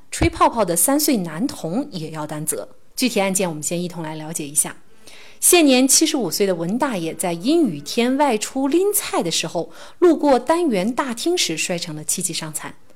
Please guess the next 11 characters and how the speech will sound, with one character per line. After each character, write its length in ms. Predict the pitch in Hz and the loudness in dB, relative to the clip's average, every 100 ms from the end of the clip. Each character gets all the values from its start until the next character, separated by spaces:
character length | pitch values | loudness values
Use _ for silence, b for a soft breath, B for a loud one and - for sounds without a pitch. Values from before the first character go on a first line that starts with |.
| b b b b | b b b b
谁 280 | - 220 277 | 2 4 4
该 180 | 349 339 | 4 2
为 300 | 269 175 - - | 2 0 -8 -8
文 280 | 185 185 226 | -2 0 2
大 200 | 311 240 | 0 0
爷 80 | 170 | -4
的 100 | 165 | -2
受 260 | - 262 | 0 0
伤 300 | 202 - 311 311 - | 2 0 0 -4 -16
买 160 | - 156 | -14 -12
单？ 240 | - 311 | -10 -12